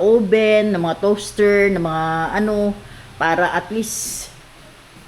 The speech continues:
para dun sa baba. Tapos, iibi-, magpagawa ko ng isang ganun. Ganun, malapad. Ganito kalapad din siya. Ganito kalapad ang, ano, niya. Para at least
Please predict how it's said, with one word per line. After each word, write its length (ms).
para 320
dun 160
sa 80
baba. 480
Tapos, 320
iibi-, 640
magpagawa 560
ko 80
ng 160
isang 240
ganun. 640
Ganun, 480
malapad. 480
Ganito 320
kalapad 480
din 160
siya. 240
Ganito 320
kalapad 480
ang, 160
ano, 160
niya. 240
Para 640
at 80
least 480